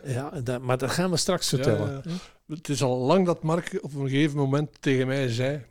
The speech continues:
Speaker 1: "Ben, ik heb een idee voor onze honderdste aflevering. Zouden wij niet puntje, puntje, puntje?"
Speaker 2: Ja.
Speaker 1: En ik vond die puntjes zo interessant dat ik meteen zei: "Ja,
Speaker 2: Ja.
Speaker 1: goed idee."
Speaker 2: Dus, eh, maar Rudy, die heeft een suggestie,
Speaker 1: Ja,
Speaker 2: of?
Speaker 1: maar anders zegt Rudy,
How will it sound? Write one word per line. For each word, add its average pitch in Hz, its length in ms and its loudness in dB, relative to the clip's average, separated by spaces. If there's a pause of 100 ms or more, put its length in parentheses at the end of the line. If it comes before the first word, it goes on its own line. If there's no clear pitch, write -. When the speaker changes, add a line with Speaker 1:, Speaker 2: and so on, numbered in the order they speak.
(260)
Speaker 1:
"Ben, 123 320 -2 (580)
ik 135 140 -8
heb 135 140 0
een 135 60 -2
idee 131 380 0 (180)
voor 123 160 -8
onze 120 220 0
honderdste 143 580 0
aflevering. 127 600 -4 (340)
Zouden 165 420 2
wij 165 220 2
niet 170 480 2 (520)
puntje, 151 280 -2
puntje, 131 280 -6
puntje?" 143 300 -2
Speaker 2:
Ja. - 60 -6
Speaker 1:
En 147 160 -4
ik 160 260 -6
vond 143 380 -4
die 123 80 -10
puntjes 156 400 -6
zo 139 220 -2
interessant 147 440 -4
dat 139 120 -8
ik 135 120 -4
meteen 139 320 -4
zei: 147 160 -2
"Ja, 127 240 2 (220)
Speaker 2:
Ja. 104 120 -8
Speaker 1:
goed 180 220 -2
idee." 123 380 0
Speaker 2:
Dus, 143 240 0
eh, 165 260 -6
maar 151 300 2
Rudy, 196 300 2
die 190 120 2
heeft 185 200 4
een 170 100 -2
suggestie, 202 560 -4
Speaker 1:
Ja, 160 140 -4
Speaker 2:
of? - 320 -14
Speaker 1:
maar 160 140 0
anders 202 380 2
zegt 170 280 0
Rudy, 175 340 2